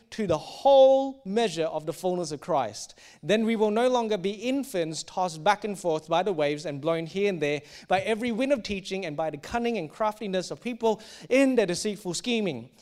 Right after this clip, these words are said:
Instead, speaking the truth in love, we will grow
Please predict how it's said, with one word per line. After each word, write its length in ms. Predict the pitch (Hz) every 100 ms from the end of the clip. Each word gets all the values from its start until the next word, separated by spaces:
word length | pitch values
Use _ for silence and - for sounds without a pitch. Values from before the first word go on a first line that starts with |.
| -
Instead, 760 | 196 151 - 240 196 - -
speaking 460 | - - 240 254 240
the 60 |
truth 300 | 196 220 202
in 100 | 190
love, 200 | 180 175
we 100 | 170
will 140 | 170 160
grow 580 | 135 143 190 202 208